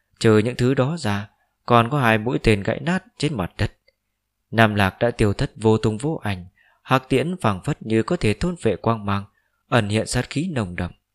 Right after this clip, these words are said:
Chỉ thấy hai mũi tên màu đen kia đột nhiên rung động, rồi đột nhiên tiêu thất. Ở một ngọn núi đối diện với Nam Lạc bị bắn,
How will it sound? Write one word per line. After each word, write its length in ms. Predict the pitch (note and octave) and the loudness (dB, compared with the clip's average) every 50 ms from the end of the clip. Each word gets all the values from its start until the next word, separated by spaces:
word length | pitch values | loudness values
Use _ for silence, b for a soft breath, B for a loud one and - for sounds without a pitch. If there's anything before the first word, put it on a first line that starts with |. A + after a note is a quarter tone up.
| _ _ _ _ _ _ _ _ _ _ _ | _ _ _ _ _ _ _ _ _ _ _
Chỉ 200 | - - A#2 G#2+ | 0 2 2 4
thấy 240 | - - G#2 A2+ C3+ | 4 4 2 2 0
hai 180 | C#3+ A#2+ G#2 G2 | 0 0 0 0
mũi 200 | G2 A2+ A2+ - | 0 -2 -4 -2
tên 240 | - D#3+ E3 D3+ A#2 | -2 -2 -2 0 0
màu 160 | G#2 F#2+ F#2+ | 0 0 2
đen 220 | G2 G#2+ G#2+ G#2 - | 0 0 -2 -2 -4
kia 260 | - G#2+ G#2+ G#2+ G#2+ - _ | -2 -2 -2 -2 -2 -6 _
đột 220 | - A#2 A2+ - G#2+ | 0 2 2 2 2
nhiên 160 | A2+ A2+ G#2+ | -2 -2 -2
rung 220 | - F#3 F3+ D#3+ | -4 -4 -6 -4
động, 200 | A#2+ A2 G2+ G2+ b b b b b b b b | -4 -4 -4 -4 b b b b b b b b
rồi 280 | - G#2 A#2 A#2 A#2 | 2 6 6 6 8
đột 140 | G#2+ A2 - - | 6 4 2 0
nhiên 180 | G#2+ G#2+ G#2 F#2 | -2 -4 -4 -2
tiêu 240 | - G#2+ F#2+ F2 | -2 -2 -2 -2
thất. 220 | - - A#2 C#3+ - _ _ _ _ _ _ _ _ _ _ _ _ _ _ _ _ _ _ | -2 -4 -6 -6 -6 _ _ _ _ _ _ _ _ _ _ _ _ _ _ _ _ _ _
Ở 100 | C3 A#2 | 2 2
một 160 | A2 A2+ A2+ | 4 4 2
ngọn 240 | G#2 A2 A2 G#2+ G#2+ | 4 2 0 0 2
núi 180 | G#2+ A2+ B2+ | 0 0 2
đối 180 | B2 B2 C#3+ E3+ | 2 0 0 0
diện 260 | D#3 B2 A2+ G#2+ G2+ | 2 2 2 2 2
với 100 | G2+ A#2 | -2 -4
Nam 240 | C3 D#3+ E3+ D#3 C3 | -2 -2 -4 -4 -2
Lạc 200 | G#2+ G2 F#2+ - | -2 -4 -2 -4
bị 160 | G2+ G2 - - | -6 -8 -8 -6
bắn, 220 | - F#2+ G2 A#2 | -6 -6 -6 -6